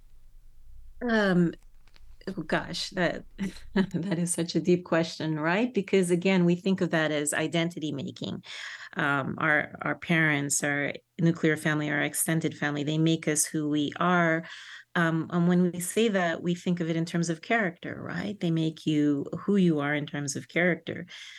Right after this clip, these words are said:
But then they also make you who you are as a financial being in the world, right? You know, um, if, if you have a trust fund, if you have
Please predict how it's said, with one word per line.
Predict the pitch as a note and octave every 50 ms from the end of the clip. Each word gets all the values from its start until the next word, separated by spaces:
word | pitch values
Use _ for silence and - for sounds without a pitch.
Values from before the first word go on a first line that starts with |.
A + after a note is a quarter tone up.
| - - _ _ _ -
But | G#3+ F#3+ G3
then | A3+ A#3+ A#3 A#3 A3+
they | A3+ A3
also | - A#3 A#3+ A#3+ - - C4
make | B3 B3 B3+ B3+ B3+ -
you | B3 B3 A#3+
who | A3+ A#3+ A#3+
you | A#3+ A#3+ A#3+ A#3+
are | A#3 A#3 A#3 A#3+ A#3+ A#3+ A#3 A#3
as | A#3+ - - A#3 A#3 A3+ A#3
a | A#3
financial | A#3 - A#3+ A#3+ A#3+ B3 B3+ D4+ D#4+ - - F#3+ F3 D3+ D3+ - - - - E3+ E3+ -
being | E3+ D#3 D#3 C#3+ C#3+ - - - -
in | - D#3 D3+ D3 C#3+ -
the | - -
world, | - - - - G1+ - - - - - - - -
right? | - - - - - - F#3+ G#3 G3+ -
You | - D#3+ D3+ D3
know, | C#3+ C#3+ C#3+ D3+ D#3+ F3+ G#3 G#3 F#3+ -
um, | - E3 D#3+ D#3 D#3 D#3 D#3 D3+ D#3+ - - -
if, | D3 D3+ D#3+ - - - - -
if | C#3+ C#3+ C#3+ - -
you | D#3 D#3+
have | E3+ F3+ F3+ F#3 F#3
a | G3+
trust | F#3+ - - A3+ A3+ A3+ - - -
fund, | - - - D3+ - -
if | - - - -
you | D3+ F3
have | F3+ E3 D#3 D#3 D#3 D#3+ -